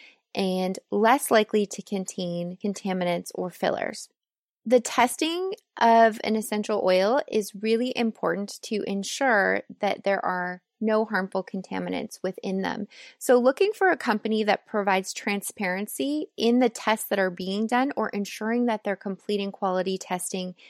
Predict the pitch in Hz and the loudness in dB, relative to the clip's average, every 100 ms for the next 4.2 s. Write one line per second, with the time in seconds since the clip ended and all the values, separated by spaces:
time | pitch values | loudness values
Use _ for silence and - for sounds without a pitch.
0 | - _ _ _ - 208 185 - 202 196 | -20 _ _ _ 4 4 4 0 0 2
1 | 226 214 - 190 - 165 170 - 180 - | 4 4 2 -4 -2 -4 -4 -4 -4 -4
2 | - 165 - - 185 170 - 180 175 180 | -6 -6 -6 -6 -6 -6 -4 -4 -2 -6
3 | 175 - 180 180 - - - 175 90 - | -8 -8 -8 -8 -10 -12 -2 0 0 -2
4 | 95 214 | -6 -10